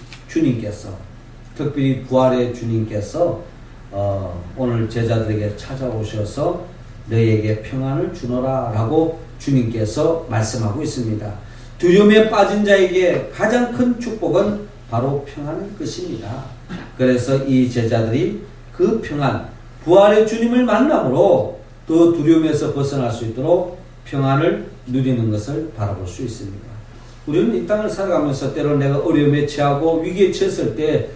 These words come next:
누군가가 다가와서 등을 두드려주면서 "걱정하지 마라. 내가 있지 않느냐. 내가 네 힘이 되어주겠다.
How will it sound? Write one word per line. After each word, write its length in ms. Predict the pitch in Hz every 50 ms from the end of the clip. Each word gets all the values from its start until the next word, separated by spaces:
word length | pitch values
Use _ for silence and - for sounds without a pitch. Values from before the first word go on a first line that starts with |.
| - - - -
누군가가 540 | 135 143 139 143 147 139 139 139 139 135 -
다가와서 580 | 135 139 135 135 131 127 123 - - 131 120 -
등을 380 | 143 139 139 139 127 117 110
두드려주면서 880 | - 127 113 123 139 135 123 - 120 120 120 113 110 104 113 107 101 90 - - - - - -
"걱정하지 580 | 135 127 - - 131 123 117 110 104 107 113 123
마라. 380 | 123 104 90 - 117 117 113 110 107
내가 180 | 120 131 156 143
있지 200 | 135 - - -
않느냐. 440 | - 92 90 104 127 139 143 135 110 - - - - - - - - - -
내가 300 | 113 117 143 151 160 156
네 120 | 151 147
힘이 320 | 139 - - 208 202 190 -
되어주겠다. 760 | 180 190 180 - 120 107 123 139 139 - - - 117 -